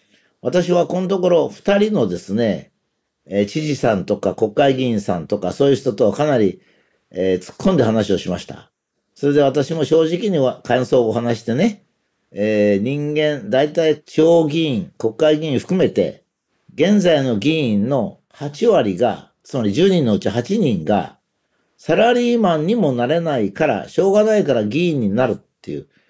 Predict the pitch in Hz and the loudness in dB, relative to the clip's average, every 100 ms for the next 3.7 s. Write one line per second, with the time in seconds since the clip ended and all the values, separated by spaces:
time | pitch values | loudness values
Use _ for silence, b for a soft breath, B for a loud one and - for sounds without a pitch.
0 | _ _ _ - 214 220 220 208 208 185 | _ _ _ 2 4 4 4 4 4 2
1 | 120 - 156 147 185 175 - 120 156 156 | -4 -4 0 0 -2 -6 -4 -2 0 0
2 | 147 147 143 139 - 214 - 82 - 98 | 2 2 0 -6 -2 -2 -2 -8 -2 0
3 | 101 101 104 78 151 202 | 2 2 -4 -4 0 0